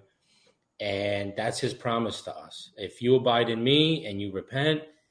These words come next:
and you have faith in me, you will be with me, and I will give you, I will take away that suit of temptation." So that's, that, for me personally, that's the one thing I'm looking for. I don't care about having a, a new bo-, you know,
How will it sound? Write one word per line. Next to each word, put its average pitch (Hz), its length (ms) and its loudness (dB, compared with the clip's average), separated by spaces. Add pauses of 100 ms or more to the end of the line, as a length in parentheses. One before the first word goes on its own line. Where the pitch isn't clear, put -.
(240)
and 92 120 -14
you 98 80 -6
have 98 100 -6
faith 147 340 4
in 139 160 4
me, 127 400 2 (680)
you 110 220 0
will 127 120 8
be 113 160 4
with 127 300 4
me, 123 200 4
and 104 100 -2
I 104 80 0
will 104 120 0
give 107 240 -4
you, 107 300 2
I 107 80 0
will 113 180 2
take 135 320 2
away 107 520 4
that 92 200 -4
suit 101 380 -4
of 92 80 -18
temptation." 95 680 -8 (600)
So - 120 0
that's, 160 200 10
that, 147 260 6
for - 160 4
me 160 140 6
personally, 156 380 6
that's 127 160 6
the 131 80 2
one 123 140 4
thing 117 140 0
I'm 107 140 0
looking 95 280 -6
for. - 240 -14 (540)
I 107 60 0
don't 131 160 4
care 131 120 8
about 123 200 6
having 117 340 4
a, 101 300 -2
a 107 60 -8
new 113 160 2
bo-, 113 280 -4
you 113 100 -6
know, 101 240 -6